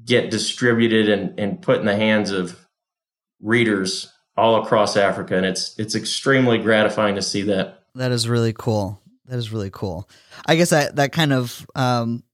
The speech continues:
Speaker 2: dovetails well into my question about what some of the most rewarding experiences, um, have been as you've been part of building and growing Better World Books.
Speaker 1: Well,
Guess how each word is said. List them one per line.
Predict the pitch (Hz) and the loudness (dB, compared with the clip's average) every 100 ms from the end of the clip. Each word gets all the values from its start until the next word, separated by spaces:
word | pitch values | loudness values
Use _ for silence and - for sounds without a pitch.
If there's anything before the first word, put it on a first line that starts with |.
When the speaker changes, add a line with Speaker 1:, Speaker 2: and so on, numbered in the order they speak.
| _ 127 | _ -4
Speaker 2:
dovetails | 143 139 131 - - 139 127 | 2 2 2 -6 -2 0 2
well | 135 151 156 | 4 6 4
into | 135 - 131 127 85 | 4 2 2 2 0
my | 104 131 | 0 0
question | - 139 - 147 | 0 0 0 0
about | 127 107 | 0 2
what | 139 135 | 2 2
some | - 147 | 0 0
of | 135 | 2
the | 135 | 2
most | 135 | 2
rewarding | 147 131 139 143 | 2 2 4 4
experiences, | 139 - 143 185 165 117 101 92 - - | 0 0 2 2 2 -2 -2 -4 -6 -4
um, | 113 98 87 - - | -4 -4 -6 -8 -2
have | 135 127 | 0 2
been | 131 110 | 0 2
as | 110 120 120 | 0 0 0
you've | 117 | -2
been | 107 113 113 113 - - - - | -2 -2 0 -2 -6 -20 -18 -2
part | 143 131 | 2 2
of | 117 | 2
building | 123 120 120 117 | 0 2 2 2
and | 117 | 2
growing | 120 117 113 110 | 2 2 2 0
Better | 110 110 | 0 -2
World | 101 104 95 | 0 0 -2
Books. | 104 95 - - - - - | -4 -6 -4 -4 -4 -6 -4
Speaker 1:
Well, | 123 147 151 - - | 2 4 2 -4 -16